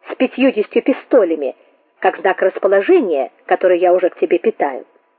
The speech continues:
Я взял одной рукой портрет, а другой кошелёк, столь мало мною заслуженный, и немедля помчался к Лауре, говоря самому себе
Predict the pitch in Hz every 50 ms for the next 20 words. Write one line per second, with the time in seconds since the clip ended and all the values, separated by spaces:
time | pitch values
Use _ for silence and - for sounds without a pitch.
0 | _ _ _ _ _ _ _ _ _ _ _ _ _ _ _ _ _ _ _ _
1 | _ _ _ _ _ _ _ _ _ _ _ _ _ _ - 151 170 254 277 220
2 | 202 180 247 294 285 247 226 202 180 226 269 269 226 185 - - 170 165 - -
3 | 156 - - _ - - 147 160 156 - _ - _ _ - _ _ _ _ _
4 | _ _ _ _ _ _ _ - 160 - - 143 143 147 220 294 294 - - 165
5 | - - 170 151 156 175 247 262 - - - _ _ _ _ _ _ _ _ _
6 | _ _ - - - 208 226 214 202 208 202 196 202 196 202 202 202 196 196 185
7 | 202 190 - - 202 202 202 190 196 185 185 190 190 202 - _ _ _ _ _
8 | _ _ _ _ _ _ _ _ _ _ _ _ _ _ _ _ _ - 277 285
9 | 285 302 294 285 277 320 381 392 302 285 320 311 - 285 285 269 247 - - 277
10 | 311 302 262 - - - 247 - - 202 220 247 254 262 269 240 214 180 143 135
11 | 135 - _ _ _ _ _ _ - 190 190 190 185 220 247 240 - - 190 190
12 | 190 196 208 - - - 180 - 262 302 311 -